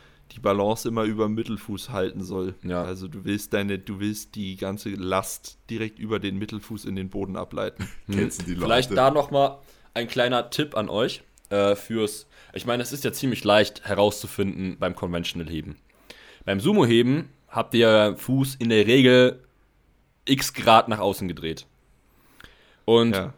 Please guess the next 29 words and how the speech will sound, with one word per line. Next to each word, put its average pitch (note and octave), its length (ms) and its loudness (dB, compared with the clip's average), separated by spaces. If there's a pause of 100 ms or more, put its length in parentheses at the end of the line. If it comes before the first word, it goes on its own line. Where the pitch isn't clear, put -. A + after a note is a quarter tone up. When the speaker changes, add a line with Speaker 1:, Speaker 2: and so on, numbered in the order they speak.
(140)
Speaker 2:
je B2 300 4
weiter D3 320 6
der B2+ 140 4
Fuß E3+ 240 -8
nach G2+ 120 -2
außen F#2 280 -4
gedreht F2+ 340 -4
ist, A2+ 260 -8
desto G#2+ 480 -4 (680)
schwieriger B2 520 4
ist A2+ 120 2
es - 140 -6
auch, G#2+ 220 0 (140)
habe A2+ 220 -4
ich - 60 -12
das A2 140 -10
Gefühl, A2 440 0
für - 140 -6
die G#2 80 -2
meisten, G#2 580 0
diesen, G2 400 -8 (200)
diesen G2+ 340 -10 (680)
perfekten C3+ 480 -4
Punkt C#3 320 0
für - 280 -4
den G#2+ 380 0
Mittelfuß A2+ 500 -4
zu - 80 -10
finden. F2+ 440 -4